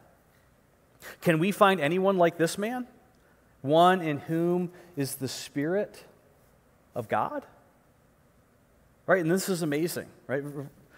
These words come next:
Look at the next verse. He says this, "Then Pharaoh said to Joseph,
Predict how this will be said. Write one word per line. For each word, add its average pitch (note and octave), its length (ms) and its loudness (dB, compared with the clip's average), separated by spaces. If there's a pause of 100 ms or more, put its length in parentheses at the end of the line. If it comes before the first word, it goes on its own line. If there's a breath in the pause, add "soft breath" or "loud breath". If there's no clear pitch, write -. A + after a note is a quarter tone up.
(120)
Look D3 140 -2
at D#3+ 40 -2
the C#3+ 80 2
next C#3+ 220 -4
verse. D3 260 -2
He C#3 60 -8
says B2 280 -6
this, C3+ 380 -6 (1900 loud breath)
"Then G#3 220 6
Pharaoh G3+ 320 4
said F#3+ 200 0
to E3 60 -4
Joseph, D#3+ 640 -4